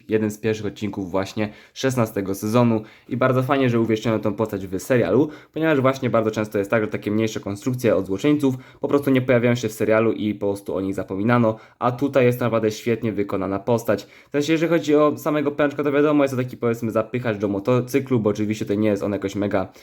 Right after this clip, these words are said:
e, sprytnie jakoś tak, wiecie, e, tutaj zbudowany, aczkolwiek i tak ma bardzo fajne elementy, na przykład te kryształki oraz oczywiście tutaj to jakby o jego oczko,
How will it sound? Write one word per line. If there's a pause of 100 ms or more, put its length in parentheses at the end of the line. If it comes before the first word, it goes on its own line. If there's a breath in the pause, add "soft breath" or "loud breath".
(140)
e,
sprytnie
jakoś
tak,
wiecie, (480 loud breath)
e,
tutaj (440)
zbudowany,
aczkolwiek
i
tak
ma
bardzo
fajne
elementy,
na
przykład
te
kryształki (180 loud breath)
oraz
oczywiście
tutaj
to
jakby
o
jego
oczko,